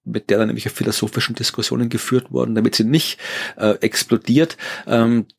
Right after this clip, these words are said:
da, das kann ich mir auch noch erinnern. Ja, das ist in der, ich, ich überlege gerade, Darkstar, der ist doch sicherlich, ich schau mal, der kam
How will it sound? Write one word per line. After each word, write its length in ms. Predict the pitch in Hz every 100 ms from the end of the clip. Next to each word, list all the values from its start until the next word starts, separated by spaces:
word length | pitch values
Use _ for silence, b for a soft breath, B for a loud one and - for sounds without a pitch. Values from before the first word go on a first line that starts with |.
| _ -
da, 100 | -
das 180 | 113 -
kann 160 | - 127
ich 40 |
mir 100 | 120
auch 40 |
noch 80 | 107
erinnern. 320 | 95 - 78
Ja, 140 | 90 -
das 100 | 135
ist 160 | 147
in 140 | 139 120
der, 180 | 117 120
ich, 180 | - -
ich 140 | 113
überlege 240 | - 117 -
gerade, 180 | 98 90
Darkstar, 540 | - - - - 123
der 100 | 120
ist 160 | 117 -
doch 80 |
sicherlich, 340 | - 131 131 104
ich 80 | -
schau 140 | 110
mal, 100 | 123
der 140 | 110
kam 400 | 107 - 101 113